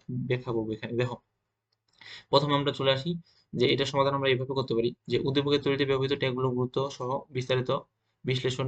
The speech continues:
নিচে দেওয়া হলো, ঠিক আছে? তো যাই হোক, এক নম্বর আমরা নিছি যেটা, যে এইচটিএমএল ট্যাগ। তো এটি একটি ওয়েব পেজের, আহ, গোটা, আহ, এইচটিএমএল ডকুমেন্টের মূল কাঠামো নির্দেশ করে, অর্থাৎ সম্পূর্ণ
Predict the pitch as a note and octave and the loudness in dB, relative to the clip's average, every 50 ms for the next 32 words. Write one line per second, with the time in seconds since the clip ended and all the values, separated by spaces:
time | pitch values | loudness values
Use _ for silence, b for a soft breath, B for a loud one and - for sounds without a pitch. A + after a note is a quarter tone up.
0 | - - C3 B2+ B2 C3 C3 B2 A#2+ A#2 A#2 A#2 A2 A2+ - _ - - B2+ D3 | -4 -2 -2 -2 0 2 2 2 2 2 0 -4 -8 -10 -10 _ -4 -2 -2 -2
1 | D#3 - D#3 B2+ _ B B B B B B B B B2 B2 C#3 D#3 D#3+ D#3+ - | -2 -4 -8 -10 _ B B B B B B B B 2 4 4 4 2 0 -2
2 | E3 C3+ C3+ C#3 C3+ C3+ C3+ - - - - - C3 B2+ B2+ B2+ B2+ B2+ - - | -2 0 0 0 2 4 2 2 0 -4 -6 -4 0 2 4 4 4 2 0 -4
3 | C#3 C3 B2+ B2+ - C#3 A#2+ A#2+ A#2+ B2+ C#3+ - - - C3 A#2 A#2+ B2 B2+ C3+ | -2 -2 -2 0 0 0 0 2 0 0 -4 -6 -10 -8 -2 0 0 0 0 -4
4 | B2+ - C#3 C3+ C3 B2+ A#2+ A2+ A2 _ _ _ _ b b b b b b - | -4 -2 -2 0 0 0 0 0 -2 _ _ _ _ b b b b b b -2
5 | - A2+ C#3+ C#3+ D#3+ D#3 D#3 D#3 - E3 D#3+ D3 C#3+ C#3 C#3+ D3+ C#3 C#3+ C#3+ C#3 | 2 2 4 4 4 4 2 2 0 2 4 4 4 4 2 0 4 4 4 4
6 | C#3+ - - C3+ B2 A#2+ A#2+ A#2+ A#2 A#2 C3 B2+ C3+ C3+ C3 C3 B2+ _ _ _ | 2 -2 -6 -4 -2 0 0 0 0 0 0 2 2 2 2 2 0 _ _ _
7 | - - D#3 B2+ B2+ - D3 C3+ - - C#3+ C#3 C#3 C3+ C3+ C#3 - _ _ _ | -12 -6 -4 -4 -2 -2 -2 -2 0 0 0 2 2 0 0 -2 -6 _ _ _
8 | _ - - B2+ C3+ C3+ C#3 C#3 C#3 C#3 C#3+ C#3 C3+ C3+ C3+ C3+ C3 C3 C3+ C3+ | _ -8 -2 0 2 2 2 2 2 2 2 2 2 0 -2 -2 -2 -2 -2 -2
9 | C3+ B2+ B2+ B2 A#2+ B2 B2+ - C3 B2+ B2 B2 - B2+ - - - C#3 C3+ - | -2 0 0 2 0 0 -2 -2 -2 -2 -2 -2 -4 -10 -10 -8 -8 -8 -6 -4
10 | - C#3 B2 | -2 -2 0